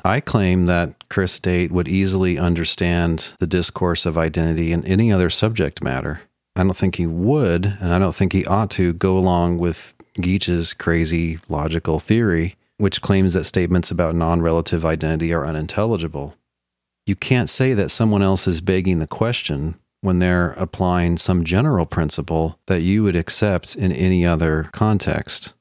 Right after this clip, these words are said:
If you do that, it's the fallacy of special pleading. You're saying, "Okay, well, that reasoning's perfectly fine for other things, but not for my theory, 'cause it would cause a problem for my theory." Consider an argument form like modus ponens. It's obvious that this is valid. It's self-evident that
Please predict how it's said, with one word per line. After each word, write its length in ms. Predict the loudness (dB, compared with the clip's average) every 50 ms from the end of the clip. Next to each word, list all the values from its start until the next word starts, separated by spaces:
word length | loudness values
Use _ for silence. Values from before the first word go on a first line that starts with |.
| _ _ _ _ _ _ _ _ _ _ _
If 200 | -4 -4 -2 0
you 120 | 0 0 0
do 260 | 2 0 0 0 2
that, 420 | 2 2 2 2 2 0 -2 -4 -12 -20 _ _ _ -4
it's 180 | -2 -2 -2 -2
the 120 | -2 -2
fallacy 480 | 0 2 2 4 2 2 0 0 0 0
of 100 | 0 -2
special 380 | -2 -2 -2 -2 -2 -4 -8
pleading. 420 | -8 -6 -4 -4 -4 -4 -4 -6 -8
You're 440 | -12 _ _ _ _ _ _ -6
saying, 220 | -4 -2 0 2 2
"Okay, 260 | 0 0 0 0 0
well, 120 | 2 2
that 180 | 2 2 0 0
reasoning's 420 | 2 2 2 2 2 2 2 2
perfectly 460 | 0 -2 -4 -2 -2 -4 -4 -2 -4 -4
fine 360 | -2 0 0 2 2 2 0
for 180 | -2 -4 -2
other 200 | -2 0 -2 -2
things, 340 | -2 -4 -6 -6 -4 -6 -8
but 180 | -8 -8 -4 0
not 340 | 2 2 2 2 0 -2 -4
for 140 | -4 -4
my 300 | -2 0 2 2 2 2
theory, 520 | 0 -2 -4 -4 -4 -2 -2 -2 -4 -6 -8 _ _ _ -6
'cause 240 | -2 -2 -2 0 -2
it 120 | -2 -2
would 160 | -2 -2 -2 0
cause 260 | 0 0 0 0 -2
a 60 | -4
problem 420 | -2 -4 -2 -2 0 0 -2 -2
for 160 | -4 -4 -4 -2
my 200 | -2 -2 -2 -4
theory." 480 | -2 0 0 0 0 -2 -4 -6 -10 _ _ _ _ _ _ _ _ _ _ _ _ _ _ _ _ _ _ _ _ _ _ _ _ _ -4
Consider 380 | -2 -2 0 0 0 2 2
an 160 | 2 2 2 2
argument 420 | 2 2 2 2 0 0 -2 -2
form 260 | -2 0 0 2 2 2
like 240 | 0 -2 -2 -2
modus 300 | 0 0 0 0 -2 -4
ponens. 540 | -4 -4 -2 0 0 2 0 0 -2 -2 -4
It's 160 | -2 -4 -2
obvious 460 | 0 0 0 0 2 0 0 0 0 -2
that 120 | -2 -2
this 220 | -2 -2 -2 -2
is 160 | -4 -6 -6 -2
valid. 420 | 0 0 0 2 0 -2 -2 -4
It's 140 | -4 -2 0
self-evident 640 | 0 0 0 0 0 0 2 2 2 0 0 0 0
that 200 | -2 -2 -2